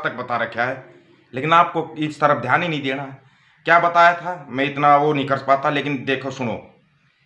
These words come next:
"आद अंत एक अवतारा, सोई गुरु समझो हमारा, नमस्कार तिसी को हमारी, सकल प्राजा जिन आप सवारी।" ये गुरु नानक देव जी का जवाब था।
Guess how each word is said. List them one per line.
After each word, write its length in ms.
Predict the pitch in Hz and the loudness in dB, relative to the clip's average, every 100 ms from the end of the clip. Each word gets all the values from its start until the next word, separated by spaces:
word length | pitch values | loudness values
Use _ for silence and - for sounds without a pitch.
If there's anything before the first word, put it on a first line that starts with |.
| _ _ _ | _ _ _
"आद 380 | 147 185 240 240 | 4 8 6 4
अंत 360 | 202 196 208 202 | 0 -2 -2 -4
एक 460 | 185 160 175 175 | -6 -2 -2 2
अवतारा, 960 | 196 202 151 156 156 135 123 113 87 - _ _ | 2 4 4 2 4 2 4 2 -2 -8 _ _
सोई 460 | - 156 175 202 185 | -10 0 4 6 6
गुरु 280 | 175 180 185 | 4 4 4
समझो 480 | 185 180 170 160 | 4 0 2 2
हमारा, 640 | 170 143 127 113 107 85 - _ - _ _ _ - | 4 4 4 2 0 -4 -8 _ -20 _ _ _ -8
नमस्कार 680 | 131 175 214 - 208 214 214 214 | -2 2 2 2 6 6 6 2
तिसी 320 | 208 196 208 | -6 -6 -6
को 260 | 196 196 214 | -4 2 4
हमारी, 720 | 180 160 147 143 135 104 - - | 4 4 4 4 0 -8 -14 -8
सकल 340 | 143 143 185 | -2 2 4
प्राजा 520 | 185 170 165 156 165 | 4 6 6 6 4
जिन 200 | 151 160 | 2 -2
आप 340 | 160 147 151 151 | 0 4 4 2
सवारी।" 560 | 131 113 104 98 76 - _ _ _ _ | -6 -4 -4 -6 -12 -18 _ _ _ _
ये 240 | 127 165 135 | -6 -6 -6
गुरु 140 | 147 156 | -4 0
नानक 280 | 147 147 | 0 0
देव 260 | 127 131 139 | -2 -4 -4
जी 140 | 127 | -4
का 120 | 131 147 | -2 0
जवाब 420 | 127 117 113 - | 0 0 -2 -4
था। 440 | 107 107 - - | -6 -6 -8 -18